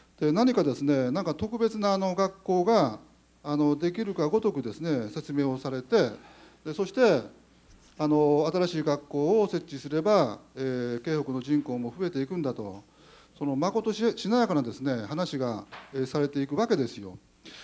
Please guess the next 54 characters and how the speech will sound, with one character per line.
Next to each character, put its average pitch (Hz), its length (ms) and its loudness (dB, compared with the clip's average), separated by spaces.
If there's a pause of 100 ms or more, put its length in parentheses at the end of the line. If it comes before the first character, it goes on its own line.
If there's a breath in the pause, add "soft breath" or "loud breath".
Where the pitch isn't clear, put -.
(360 loud breath)
だ 175 80 -2
か 165 80 4
ら、 156 180 6
あ 156 60 8
の、 160 560 4
小 302 200 2
さ 277 120 2
な 180 120 4
と 151 100 0
こ 156 100 -2
ろ 131 120 2
は、 143 360 4 (100)
え 139 40 -2
ー、 143 100 0
そ 175 160 0
う - 20 2
や 160 120 4
っ - 20 -4
て 160 100 0
統 160 220 0
廃 170 160 2
合 143 100 0
の 123 100 -2
対-、 123 180 -4 (420)
対 131 160 -4
象 127 160 -6
に 120 80 -6
さ 120 140 -8
れ 117 100 -2
る。 113 160 -6 (840 loud breath)
あ 175 100 0
る 247 100 0
い 262 60 2
は、 185 180 6
ま 147 160 4
あ、 - 60 0
大 247 200 0
き 247 80 -4
な 180 120 2
規 175 140 -4
模 196 140 0
の 151 80 2
で 110 100 -6
す - 100 -14
ね、 156 340 0
え 127 100 -6
ー、 - 20 -8
学 147 200 0
校 156 120 -4
に 147 100 2
つ 190 120 -6
い 156 80 -4
て 151 100 0
は、 139 300 4